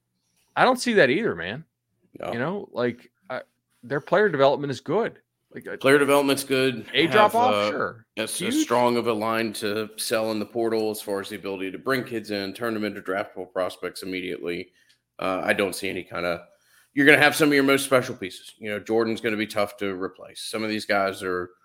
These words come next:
Speaker 2: uh, it'll be very interesting to see how you handle that. But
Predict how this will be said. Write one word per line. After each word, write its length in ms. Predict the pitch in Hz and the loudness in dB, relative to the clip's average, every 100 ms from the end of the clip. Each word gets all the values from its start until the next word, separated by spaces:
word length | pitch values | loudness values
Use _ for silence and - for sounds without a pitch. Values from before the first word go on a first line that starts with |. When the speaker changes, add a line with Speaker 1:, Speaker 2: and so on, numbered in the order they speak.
| _ _ _ _ - | _ _ _ _ -8
Speaker 2:
uh, 320 | 87 87 85 - - - | -2 0 -2 -4 -16 -16
it'll 140 | 92 | -12
be 120 | 87 | -6
very 200 | 90 101 | 0 0
interesting 360 | 92 87 - 92 | 0 -4 -8 -10
to 60 | - | -8
see 160 | 92 | -8
how 120 | - | -6
you 140 | 90 87 | -6 -8
handle 320 | 90 87 87 | -12 -10 -10
that. 220 | 87 - - | -10 -10 -8
But 220 | 95 | -8